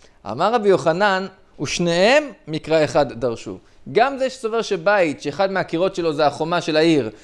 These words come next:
וזה נקרא בית בתוך עיר חומה, וגם זה שסובר שלא, הם לומדים את שניהם מאותו פסוק. הפסוק שמספר על זה שיהושע, כשהוא בא לכבוש את ארץ ישראל, באו לכבוש את יריחו.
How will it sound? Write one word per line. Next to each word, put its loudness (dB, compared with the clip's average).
וזה -4
נקרא 4
בית 0
בתוך -2
עיר -2
חומה, -4
וגם -4
זה -6
שסובר 0
שלא, 4
הם 0
לומדים -8
את -10
שניהם -6
מאותו 0
פסוק. -2
הפסוק -2
שמספר 0
על -4
זה 0
שיהושע, 0
כשהוא -8
בא 4
לכבוש 0
את -6
ארץ 0
ישראל, 2
באו 4
לכבוש -2
את -6
יריחו. 2